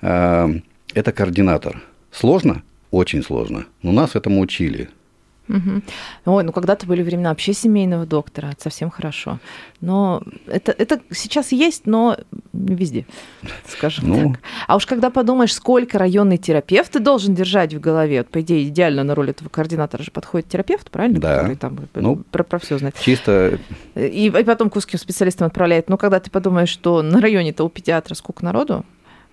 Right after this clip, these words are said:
Speaker 2: наверное, это нереально или почти
Speaker 1: Согласен.
Speaker 2: нереально. Это вот, как бы, есть книжки, да, про сельских докторов, которые кучу народу спасли. Но, опять же, сколько народу на селе?
Speaker 1: Ну да.
Speaker 2: И в одном многоквартирном доме.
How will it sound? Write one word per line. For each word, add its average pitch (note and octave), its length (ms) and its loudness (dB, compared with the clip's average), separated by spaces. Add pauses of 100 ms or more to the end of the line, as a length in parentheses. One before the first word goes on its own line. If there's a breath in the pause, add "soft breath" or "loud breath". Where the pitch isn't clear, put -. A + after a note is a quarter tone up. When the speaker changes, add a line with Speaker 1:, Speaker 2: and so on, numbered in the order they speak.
(1040 soft breath)
Speaker 2:
наверное, F#3+ 440 2
это - 140 -4
нереально D3+ 440 0
или - 120 -6
почти - 220 -6
Speaker 1:
Согласен. A#2+ 400 2
Speaker 2:
нереально. E3 260 -4
Это F#3 220 0
вот, E3+ 280 -4 (240)
как E3 140 -6
бы, E3 120 0
есть B3+ 360 -2
книжки, G3+ 320 0
да, F3 120 -2
про F3+ 160 -2
сельских D#3 400 -4
докторов, D#3 400 -4
которые - 280 -10
кучу - 260 -14
народу D#3 240 -4
спасли. D#3 480 -8
Но, E3 180 0
опять E3 280 -2
же, - 60 -14
сколько - 240 -4
народу D#3+ 260 2
на D3+ 100 -4
селе? F#3+ 340 -2 (600 loud breath)
Speaker 1:
Ну F2+ 200 0
да. D#2 320 2
Speaker 2:
И G#3+ 200 4
в G3+ 60 4
одном A3 260 2
многоквартирном G#3+ 720 4
доме. C3+ 340 0